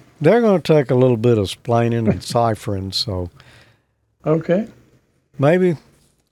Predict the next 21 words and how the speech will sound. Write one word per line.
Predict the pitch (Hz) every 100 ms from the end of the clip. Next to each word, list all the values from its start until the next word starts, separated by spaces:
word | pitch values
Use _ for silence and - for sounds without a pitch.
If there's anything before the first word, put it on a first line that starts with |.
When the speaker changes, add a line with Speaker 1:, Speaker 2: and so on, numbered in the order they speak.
| _
Speaker 1:
well, | 143 151 135
take | - 147 131
a | -
quick | - 135 - 123
break. | 123 135 131 - _ _ _ _ _ _ _ _ _ _ _ _ _ _ _ _ _ _ _
Come | - 131 131
right | 127 120 104
back, | 117 120 120 -
uh, | 123 113 107
stretch | - 165 196 139
our | 120
feet | - 147 139 131 -
just | 131 135 -
a | 117
little | 123 123
bit, | 95 101 104 - _ _ _ _ _ _ _ _ _ _ _ _ -
and | 139 110 107 101 98 92
sharpen | - 135 131 131
up | 123 -
our | 113
pencils. | - 131 110 - 92 80 -